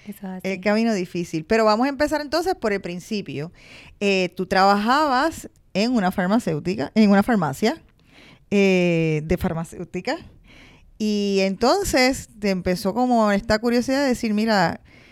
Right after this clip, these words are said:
Speaker 2: quizás tengo que hacer algo". Me dices que con tu esposo tenían a, a, ambos esa inquietud.
Speaker 1: Eso es así. Te-, eh, yo trabajé por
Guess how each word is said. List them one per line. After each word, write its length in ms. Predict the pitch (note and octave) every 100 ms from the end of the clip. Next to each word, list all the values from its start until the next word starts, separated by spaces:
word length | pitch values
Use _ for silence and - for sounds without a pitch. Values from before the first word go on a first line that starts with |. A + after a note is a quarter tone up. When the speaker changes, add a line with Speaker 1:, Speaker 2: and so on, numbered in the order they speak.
| _
Speaker 2:
quizás 400 | _ E3 D#3+ D#3
tengo 320 | - F#3 C4 D#4
que 240 | A#3+ F#3
hacer 260 | E3 E3 G3
algo". 360 | D#4 E4 A3+
Me 80 | F#3+
dices 260 | E3+ F3+ B3
que 140 | -
con 180 | A3 F3+
tu 80 | E3+
esposo 640 | E3 - G3 A#3+ A#3 A#3
tenían 400 | G#3 F3+ D#3+ F3
a, 140 | G3+ G#3
a, 200 | - G3
ambos 360 | - G3+ G#3 A3
esa 220 | G3+ F#3
inquietud. 580 | A3 G#3 F#3+ F#3 E3+ D3 - _ _ - _
Speaker 1:
Eso 220 | - A3 G#3+
es 40 |
así. 360 | A3+ A3+ - F#3+
Te-, 260 | G3+ G3 G3+ G3+ F#3+
eh, 40 |
yo 100 | F#3+
trabajé 380 | F#3+ G#3+ A3+ B3
por 300 | A#3 A#3+ A#3